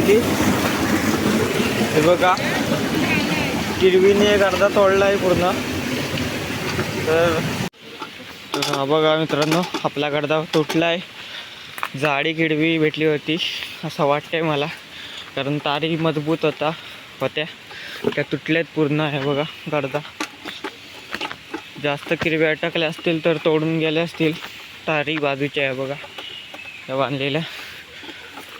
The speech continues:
तर आता आपण चांगला गर्दा लावू एका दिवशी, उद्या परवा, त्यात आपण चांगला आतड्याला टाकू,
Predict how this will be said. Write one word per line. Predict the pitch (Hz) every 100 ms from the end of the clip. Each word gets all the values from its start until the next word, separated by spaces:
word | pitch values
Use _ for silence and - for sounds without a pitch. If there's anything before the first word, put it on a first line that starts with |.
| -
तर | 139
आता | 143 - 156
आपण | 156 170 175 175 - - - - - - - - - - - - -
चांगला | 156 135 151 170
गर्दा | 165 160 156
लावू | 151 147
एका | 147 143 - 175 151
दिवशी, | 143 139 170 - - - - - - - - - - 139
उद्या | 139
परवा, | 135 143 135 156 - - - - - - - - -
त्यात | 147 143
आपण | 147 151 156 -
चांगला | 139 156 151 156 - - - - - - - - - - -
आतड्याला | 135 - 156 151 151 151 147
टाकू, | 147 -